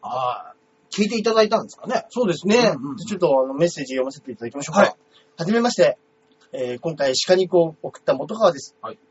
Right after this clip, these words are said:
Speaker 2: 番組の中で鹿肉のことをたくさんお話ししてくれてありがとうございます。
Speaker 1: あ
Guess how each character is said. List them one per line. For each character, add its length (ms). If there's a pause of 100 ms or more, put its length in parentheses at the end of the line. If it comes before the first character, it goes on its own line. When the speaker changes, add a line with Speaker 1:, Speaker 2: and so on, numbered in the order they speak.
Speaker 2:
番 200
組 120
の 80
中 160
で 80 (100)
鹿 120
肉 160
の 80
こ 60
と 80
を 20
た 100
く 60
さ 140
ん 20
お 80
話 400
し 60
し 40
て 140
く 80
れ 40
て 60
あ 60
り 80
が 60
と 60
う 40
ご 60
ざ 60
い 40
ま 100
す。 100
Speaker 1:
あ 40